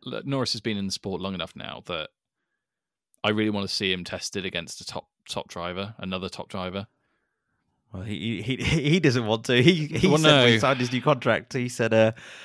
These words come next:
Speaker 2: "Yeah, why would you want to go to Red Bull and face Max Verstappen?"
Speaker 1: Yeah, that's a little bit. Yeah, I don't know. I, I really hope that's not his mentality, and that would s-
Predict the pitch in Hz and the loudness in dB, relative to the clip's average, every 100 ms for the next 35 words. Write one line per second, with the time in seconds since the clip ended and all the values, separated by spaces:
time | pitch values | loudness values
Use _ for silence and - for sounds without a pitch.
0 | - 139 156 143 156 175 160 - 151 143 | -6 2 2 6 6 6 4 2 2 4
1 | 135 131 123 135 120 98 120 123 117 - | 4 4 6 6 6 6 2 2 2 -2
2 | 131 - - 131 - 95 92 101 - 104 | -4 -6 -2 -2 0 -2 -2 -10 -8 -4
3 | 101 95 98 90 - 90 85 87 80 - | -2 -2 -4 -6 -8 -6 -4 -2 -2 -4
4 | _ 107 98 92 110 123 110 101 98 120 | _ 0 2 2 2 2 2 0 -2 -4
5 | - - _ _ _ _ - 131 170 139 | -8 -16 _ _ _ _ -4 0 0 0
6 | 135 107 - - - - 85 - 80 - | 0 0 -4 -8 -10 -14 -16 -16 -16 -16
7 | - - - 57 - _ _ _ _ _ | -18 -16 -14 -14 -18 _ _ _ _ _
8 | - 123 135 120 - - - | -8 -4 -2 -2 -4 -6 -8